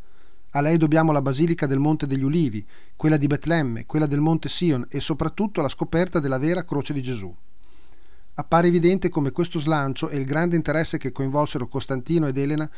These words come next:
non potessero rimanere circoscritti alla famiglia imperiale. Ben presto i primi pellegrini iniziarono a fare la loro comparsa nei luoghi santi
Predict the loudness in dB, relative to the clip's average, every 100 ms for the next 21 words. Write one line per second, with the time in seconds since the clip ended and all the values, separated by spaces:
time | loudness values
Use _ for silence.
0 | -12 -8 0 0 2 0 2 4 4 4
1 | 4 2 2 0 -2 -2 -2 -2 0 -2
2 | 0 -2 -2 -4 -4 -4 -4 -6 -8 -10
3 | -10 -10 -10 -10 -12 -10 -8 2 2 4
4 | 0 0 -2 0 2 2 2 0 2 2
5 | 0 0 0 0 2 2 0 2 0 2
6 | 2 2 2 0 0 0 0 0 0 -2
7 | -2 -2 -2 -4 -6